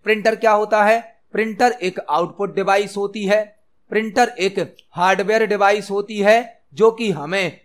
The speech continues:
हार्ड कॉपी आउटपुट प्रदान करती है, हार्ड कॉपी आउटपुट प्रदान करती है।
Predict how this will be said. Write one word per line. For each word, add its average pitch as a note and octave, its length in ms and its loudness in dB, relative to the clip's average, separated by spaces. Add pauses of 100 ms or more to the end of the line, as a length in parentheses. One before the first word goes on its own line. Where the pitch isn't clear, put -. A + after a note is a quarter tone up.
हार्ड G#3 380 2
कॉपी E3+ 440 -4
आउटपुट D#3 520 -6
प्रदान D3+ 420 -6
करती C#3+ 440 -10
है, F3 460 -2
हार्ड A3 320 2
कॉपी D#3 260 -6
आउटपुट D#3+ 360 -4
प्रदान A#3+ 320 0
करती A#3 320 -4
है। G#3+ 160 2